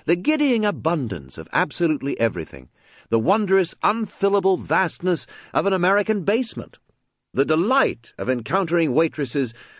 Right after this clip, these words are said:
who seemed to be enjoying themselves, the curiously astounding notion that ice is not a luxury item.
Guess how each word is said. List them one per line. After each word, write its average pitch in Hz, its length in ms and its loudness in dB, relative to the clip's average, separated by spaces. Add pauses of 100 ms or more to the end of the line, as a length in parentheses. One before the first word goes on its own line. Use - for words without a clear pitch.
(140)
who 175 120 0
seemed 294 400 -2
to 311 80 -4
be 285 140 -2
enjoying 202 800 0
themselves, 69 800 -10 (420)
the 123 120 0
curiously 190 680 2
astounding 214 800 0
notion 123 500 0 (180)
that 135 180 0
ice 151 480 0
is 123 220 -2
not 127 420 -2
a 101 60 2
luxury 92 520 -2
item. 71 420 -8